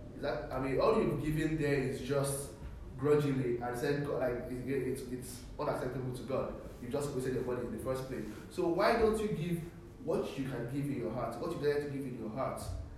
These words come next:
and reap the rewards of it? We are, again, we are, we are phrasing like, "You're better not to give at all than to give unto sin."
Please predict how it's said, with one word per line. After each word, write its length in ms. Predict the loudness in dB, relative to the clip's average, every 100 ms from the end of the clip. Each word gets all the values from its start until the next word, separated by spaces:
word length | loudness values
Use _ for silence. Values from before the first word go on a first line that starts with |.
| -14 -14 -16 -16 -16 -16 -18 -18 -16 -6
and 280 | -4 -2 -2
reap 100 | -2
the 80 | 0
rewards 360 | 2 2 2
of 160 | 0 -2
it? 280 | -4 -6 -10 -14 -16 -16 -16 -16 -16 -16 -16 -16 -16 -12 -8 -6 -6 -8 -10 -12 -14 -14 -12 -6
We 100 | 0
are, 120 | 2 2 -2 -6 -6
again, 320 | -4 0 0 -2 -4
we 80 | 0
are, 220 | 2 0 -2
we 60 | 0
are 160 | 0
phrasing 340 | 2 0 0 0
like, 120 | 0 -2
"You're 180 | 0 0
better 540 | 0 0 2 2 2
not 260 | 4 2 0
to 60 | -2
give 160 | -4 -4
at 160 | -4 -4 0
all 380 | 2 2 0 -2
than 140 | -4
to 120 | -4 -6 -4
give 260 | -2 0 -2 -4 -6
unto 320 | -6 -6 -6
sin." 400 | -6 -4 -4 -4